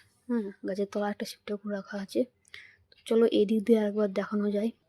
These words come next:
যাক মায়ের মুখটা আরেকবার দেখিয়ে দিই। তো দেখে নাও আরেকবার মুখটা তোমরা। তোমরা এখানে চাইলে পুজো দিতে পারো। এখানে তিন টাইম পুজো হয়, সকাল, দুপুর আর, আহ, সন্ধেবেলায়। এখানেও একটা ভোগ হয় দুপুরবেলায়, খিচুড়ি ভোগ।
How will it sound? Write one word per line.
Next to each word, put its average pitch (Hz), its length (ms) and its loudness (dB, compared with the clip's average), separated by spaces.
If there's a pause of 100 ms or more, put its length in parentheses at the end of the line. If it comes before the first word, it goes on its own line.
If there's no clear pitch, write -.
(180)
যাক 220 300 6 (240)
মায়ের 208 260 4
মুখটা 208 280 4
আরেকবার 208 340 2
দেখিয়ে 208 340 4
দিই। 220 160 6 (600)
তো - 120 -10
দেখে 196 240 0
নাও 214 160 6
আরেকবার 208 340 4
মুখটা 202 360 2
তোমরা। 202 300 0 (240)
তোমরা 208 200 0
এখানে 208 200 2
চাইলে 208 240 0
পুজো 202 300 -2
দিতে 202 240 0
পারো। 202 280 0
এখানে 220 180 6
তিন 220 220 2
টাইম 208 240 2
পুজো 202 300 0
হয়, 190 220 2 (380)
সকাল, 208 320 4
দুপুর 208 320 4
আর, 208 160 6 (560)
আহ, 202 220 0
সন্ধেবেলায়। 202 680 4 (100)
এখানেও 240 280 6
একটা 240 180 6
ভোগ 208 280 8
হয় 208 160 6
দুপুরবেলায়, 202 540 4
খিচুড়ি 202 360 2
ভোগ। 202 180 2